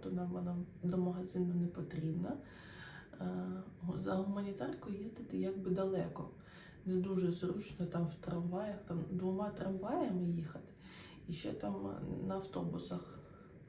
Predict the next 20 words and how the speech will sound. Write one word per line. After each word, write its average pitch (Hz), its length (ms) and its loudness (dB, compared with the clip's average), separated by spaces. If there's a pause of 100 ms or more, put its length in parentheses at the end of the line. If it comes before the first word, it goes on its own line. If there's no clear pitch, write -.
(500)
е, 185 40 -4 (580)
пару 175 260 2
зупиночок. - 680 -2 (180)
Ну, 190 140 -2
тобто - 360 -6 (100)
їхати 196 360 -4
багато 208 500 -6
насправді. - 480 -4 (120)
Там 170 220 2
години 190 380 2
щ-, - 220 -8 (680)
двадцять - 440 -6 (140)
чи - 140 -14
година 180 320 4
тридцять, 185 460 -2
я 175 60 0
вже 180 180 -2
забула. 175 380 2 (380)
Ну, - 60 -4
коротше, - 380 0